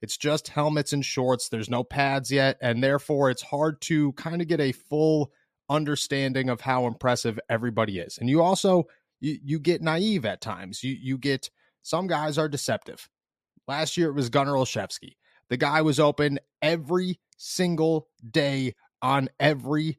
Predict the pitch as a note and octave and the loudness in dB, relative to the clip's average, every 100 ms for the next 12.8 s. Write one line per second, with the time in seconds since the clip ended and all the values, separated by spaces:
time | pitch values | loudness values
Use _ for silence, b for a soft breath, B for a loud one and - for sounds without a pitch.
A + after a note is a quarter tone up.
0 | _ - - C#3+ D3 C#3 C3+ A#2+ _ _ | _ -12 -6 -4 -2 -2 -2 -4 _ _
1 | _ C3+ G2+ F#2+ - E3 E3 - D#3+ D3+ | _ 0 0 -4 -2 0 0 0 0 2
2 | D3+ - C#3+ C3 A#2+ C3 A#2 C3 B2+ A#2+ | 0 0 0 0 -2 -4 -2 -2 0 0
3 | A#2 b b _ A#2+ - B2+ C#3 C3 B2 | 0 b b _ -6 -4 -2 0 0 0
4 | B2+ C#3 B2+ C3 A#2+ C3+ A#2+ - A#2+ b | 2 2 0 -2 -2 -4 -4 -4 -6 b
5 | b b A2+ B2+ E3+ D3+ C#3 - _ - | b b -4 0 0 2 0 -2 _ -4
6 | D3+ C#3+ D3+ D3 - D3 - C#3+ C3+ C#3 | 0 4 4 4 -2 -4 0 0 0 -2
7 | C3 C3 - - C#3 A2 F2+ - _ - | 0 -2 -2 -4 -2 -2 -2 -12 _ -8
8 | B2+ C3+ A#2+ A2+ - - D3+ D#3 D3+ - | -4 -2 -4 -4 -6 0 2 4 4 2
9 | B2 D3+ C3 A2+ C3 D#3+ D3 C3+ B2+ C3 | -2 -2 -2 -2 -2 -2 0 -2 0 0
10 | C#3 C#3 B2 B2+ C3+ B2+ C3+ - B2 B2 | 0 2 0 -2 -4 -2 -4 0 -2 -2
11 | A#2 A#2 G#2 G#2 D3+ D3+ D3 b b - | -4 -4 -4 2 6 6 2 b b -6
12 | F3+ F#3 F3 - F3+ C3+ G2 | -2 0 0 4 4 4 -2